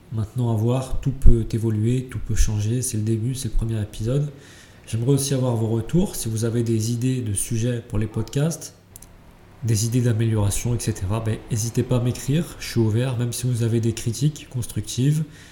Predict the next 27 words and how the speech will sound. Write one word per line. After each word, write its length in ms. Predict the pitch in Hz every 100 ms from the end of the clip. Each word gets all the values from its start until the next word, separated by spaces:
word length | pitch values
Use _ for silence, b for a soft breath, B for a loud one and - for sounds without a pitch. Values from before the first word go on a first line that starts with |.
| B B -
Euh, 280 | 101 98 98 95
voilà, 160 | 101 101
je 80 | -
suis 120 | -
prêt 180 | - 123
à 60 |
vous, 300 | 120 110 110
à 40 | -
vous 220 | 110 113
écouter. 420 | 117 117 127 143
Vous 300 | 160 110 107
avez 100 | 107
simplement 400 | 107 127 147 143
à 40 | 139
m'écrire 340 | 127 - 127
sur 160 | - 117
Instagram 560 | 110 110 107 127 151 B B B -
et 60 |
je 80 | 107
prendrai 240 | - 117
en 100 | 117
compte 220 | 113 139 135
vos 100 | 120
idées 440 | 110 110 135 170 -
et 60 | 123
vos 160 | 117
remarques. 480 | 110 107 101 101 -